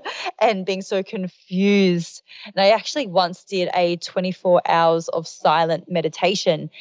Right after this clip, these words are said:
and that's kind of, like, where my thinking went. And it just, like, continued to go deeper and deeper. And I think for me, c-, tying it back to what I mentioned before,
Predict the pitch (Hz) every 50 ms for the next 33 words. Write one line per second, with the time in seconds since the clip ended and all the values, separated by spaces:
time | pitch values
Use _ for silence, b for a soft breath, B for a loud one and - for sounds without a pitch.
0 | B B B B B - 190 185 185 170 190 175 175 - - - 233 233 226 202
1 | 196 165 165 165 175 175 180 180 165 175 170 _ - 185 175 - - 175 156 -
2 | - 196 240 349 - - - B B B B _ - 220 214 214 196 190 - 220
3 | 202 - - - - - 190 175 - 175 - - 226 202 185 - - - 196 196
4 | 196 190 190 185 160 - - 165 - 175 160 165 - 220 226 208 - 196 185 175
5 | 175 165 190 202 208 190 - 170 156 147 160 B B B B B B B B B
6 | - 214 220 220 214 - 269 269 277 - - - 233 202 185 190 185 185 180 180
7 | 175 180 165 _ _ _ _ _ _ _ _ _ - - - _ - - - 202
8 | 226 220 226 240 233 220 202 180 - _ - 175 170 - - - - 202 185 160
9 | 175 180 - - 180 175 170 170 180 - - 185 170 165 175 - - - 175 160
10 | 160 151 160